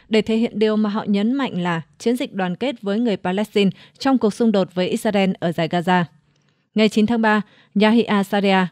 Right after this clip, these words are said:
người phát ngôn quân sự của Houthi cho biết, lực lượng của họ đã tấn công tàu chở hàng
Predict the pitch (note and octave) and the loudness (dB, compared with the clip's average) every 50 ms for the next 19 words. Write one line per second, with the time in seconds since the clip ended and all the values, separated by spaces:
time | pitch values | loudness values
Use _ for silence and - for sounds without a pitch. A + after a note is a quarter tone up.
0 | _ - G#3+ A3 G#3+ D4+ D4 C#4 B3 B3 A#3+ A3 - A#3 A3+ G#3+ - - F#3 - | _ 0 0 0 0 0 0 2 2 2 2 2 0 0 0 0 -2 -4 -6 -4
1 | - F3 F#3 F#3+ F#3 - G3+ G3 F3 G3 F#3 F#3 G#3+ C4+ D4 - - - - - | -2 -2 -2 -2 -4 -4 -4 -4 -4 -4 -4 -2 -2 -4 -4 -8 -16 -20 -14 -4
2 | - A3+ A#3+ A#3 A3+ A3+ F3 G3 F#3 F3+ G3+ G3+ - G3 G3+ - - - G#3+ A3 | 0 2 2 4 2 0 0 -2 -4 -2 -2 -4 -4 -4 -4 -4 -2 -2 -2 -2
3 | A3+ - B3+ B3 A#3 A3+ - F#3 F3+ - G3 F3 E3+ F#3 F3+ F3 | 0 0 0 0 0 0 0 0 0 0 -2 -2 -2 0 -2 -2